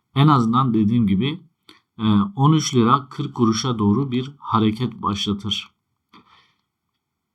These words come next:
Ve yedi lira otuz altı kuruşluk bu siyah çizginin üstünde olduğu sürece, e, hedefimiz on üç lira kırk bir kuruş, e,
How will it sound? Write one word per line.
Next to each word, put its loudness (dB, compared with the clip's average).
Ve 4
yedi 8
lira 6
otuz -2
altı 8
kuruşluk 0
bu -2
siyah 4
çizginin 2
üstünde 0
olduğu 0
sürece, 0
e, -2
hedefimiz -2
on 4
üç -2
lira 0
kırk -6
bir -2
kuruş, -4
e, -6